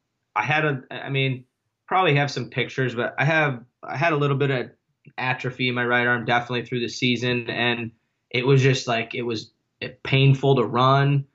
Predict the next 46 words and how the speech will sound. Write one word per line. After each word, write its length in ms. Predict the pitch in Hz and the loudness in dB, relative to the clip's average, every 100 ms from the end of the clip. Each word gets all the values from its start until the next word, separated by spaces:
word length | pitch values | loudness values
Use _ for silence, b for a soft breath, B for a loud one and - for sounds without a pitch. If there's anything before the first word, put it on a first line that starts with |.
| _ - | _ -6
Um, 280 | 120 120 110 | 0 0 0
certain 360 | - 143 123 113 | 2 2 2 0
times, 440 | 117 123 131 131 | 0 2 2 2
just 220 | 120 - | -2 -4
my 100 | 120 | -2
right 240 | 113 120 117 | 2 2 2
arm, 240 | 123 123 | 2 0
it, 120 | 104 - - B B | -4 -12 -20 B B
you'd 160 | - 123 | -4 2
be 160 | 131 127 | 4 4
holding 300 | 139 143 143 | 4 4 6
on 160 | 143 | 4
to 60 | 143 | 4
that 380 | 135 131 - - | 4 2 -2 -8
single 340 | - 156 156 | -2 2 2
leg 260 | 127 120 123 | 2 2 2
like 200 | 117 117 | 0 -2
I 80 | |
did 360 | 107 123 123 117 | -2 2 2 0
all 240 | 131 131 135 | 0 4 4
the 100 | 123 | 2
time, 680 | - 143 139 117 110 123 - _ _ _ | 0 2 2 0 -6 -10 -16 _ _ _
um, 560 | 117 120 117 113 110 - | 0 0 0 -2 -6 -4
pulling 320 | - 143 139 | 2 4 6
in 100 | 139 | 6
single 320 | 131 165 170 143 | 4 2 4 6
legs, 320 | 131 127 120 | 6 4 0
and 280 | 123 117 - _ - - - | -4 -4 -10 _ -20 -16 0
all 120 | 131 | 2
of 60 | 127 | 2
a 40 | |
sudden 320 | 120 143 127 | 0 0 0
now 180 | 127 143 | 2 2
you're 140 | 147 123 | 2 -2
holding 240 | 127 127 | -4 -4
those 200 | 127 120 | -6 -8
single 240 | - 143 139 | -4 0 2
legs 160 | 131 | 0
extended 680 | 120 - - 135 131 127 120 - _ | -2 -6 -2 0 0 -2 -6 -16 _
wrestling 340 | 127 143 143 131 | 0 0 0 0
guys, 300 | 123 123 117 | 2 0 -2
and 180 | 113 - | -8 -12
you 160 | - 120 | -12 -8
can't 240 | - 120 | -4 -2
hang 180 | 117 117 | -2 0
on. 280 | 120 107 | 0 -2